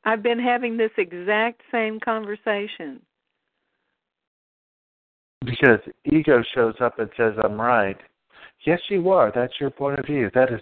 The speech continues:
Speaker 2: beautiful. I love it. That's
Speaker 1: It
Speaker 2: your
Speaker 1: is
Speaker 2: point
Speaker 1: beautiful.
Speaker 2: of view.
Speaker 1: Mm-hmm.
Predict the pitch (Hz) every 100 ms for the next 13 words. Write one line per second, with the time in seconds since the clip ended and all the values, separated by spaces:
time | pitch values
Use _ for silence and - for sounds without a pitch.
0 | _ 120 131 147 139 - - 113 101 95
1 | 113 131 120 90 _ _ - - 180 131
2 | 285 131 139 165 117 104 143 _ _ -
3 | 185 185 285